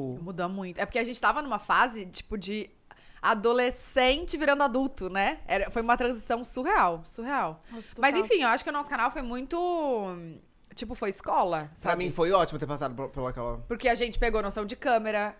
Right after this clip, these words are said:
Speaker 1: de
Speaker 2: É.
Speaker 1: convivência, de emitir nota. Todo mundo teve que abrir empresa lá naquela época pra emitir a nota, pra pegar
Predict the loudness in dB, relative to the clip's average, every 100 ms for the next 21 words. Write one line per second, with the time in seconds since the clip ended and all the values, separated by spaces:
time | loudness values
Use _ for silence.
0 | -12 -6 -4 0 0 0 -2 0 0 0
1 | -4 -2 -2 0 2 2 0 -4 2 4
2 | 2 0 0 0 0 -4 -2 -2 -2 -4
3 | -2 -2 -2 0 0 0 -4 0 2 2
4 | -2 -2 -2 -2 -2 0 4 4 2 2
5 | 0 2 2 2